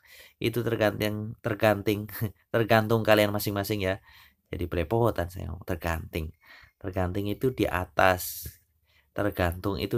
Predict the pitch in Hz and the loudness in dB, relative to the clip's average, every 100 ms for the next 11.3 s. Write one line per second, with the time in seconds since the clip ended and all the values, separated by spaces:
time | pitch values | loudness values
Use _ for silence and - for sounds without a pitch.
0 | 107 - 98 90 - 92 - - _ - | -2 -2 -4 -8 -8 -8 -10 -18 _ -20
1 | - _ _ _ - 85 90 90 - 92 | -20 _ _ _ -12 -8 -4 -6 -2 -4
2 | 87 92 - - 90 90 85 87 87 - | -2 -6 -6 -10 -4 -4 -2 -6 -6 -2
3 | 101 92 85 90 _ _ _ - _ _ | -2 -2 -8 -14 _ _ _ -20 _ _
4 | _ _ _ _ _ _ _ - - - | _ _ _ _ _ _ _ -20 -20 -20
5 | - - - 135 - - 151 143 135 131 | -20 -6 4 6 6 6 6 8 6 6
6 | 143 147 143 139 160 143 135 131 127 107 | 8 4 6 6 6 2 4 4 4 2
7 | - 123 - 135 - _ _ _ - - | -2 -4 4 4 4 _ _ _ -20 -14
8 | - - 202 196 190 196 175 147 131 196 | -14 2 8 8 8 6 6 4 2 2
9 | - 104 104 104 104 - _ _ - 92 | 2 2 4 2 0 -10 _ _ -6 -4
10 | 87 131 131 131 107 123 110 98 98 92 | 6 10 10 10 6 6 2 -2 -2 0
11 | 98 95 | 0 0